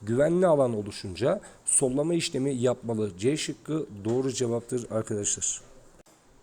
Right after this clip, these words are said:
Geceleyin sollama eylemi yaptığımızda kesinlikle öndeki araç sürücüsünün gözlerini kamaştırmaması için kesinlikle her zaman geceleyin kısa farların kullanılması gerekmektedir. Uzun farlar dikiz aynasından gözlerini kamaştıracağı için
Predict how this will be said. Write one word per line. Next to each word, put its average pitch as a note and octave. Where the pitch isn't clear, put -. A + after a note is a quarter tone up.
Geceleyin E3+
sollama D3
eylemi A#2
yaptığımızda G#2+
kesinlikle C3+
öndeki C3+
araç D#3+
sürücüsünün C3+
gözlerini B2+
kamaştırmaması A#2
için C#3
kesinlikle A#2+
her D3+
zaman A#2
geceleyin C3+
kısa -
farların G#2+
kullanılması G2+
gerekmektedir. A2
Uzun C3+
farlar B2+
dikiz F3+
aynasından C3
gözlerini A2+
kamaştıracağı A2
için D3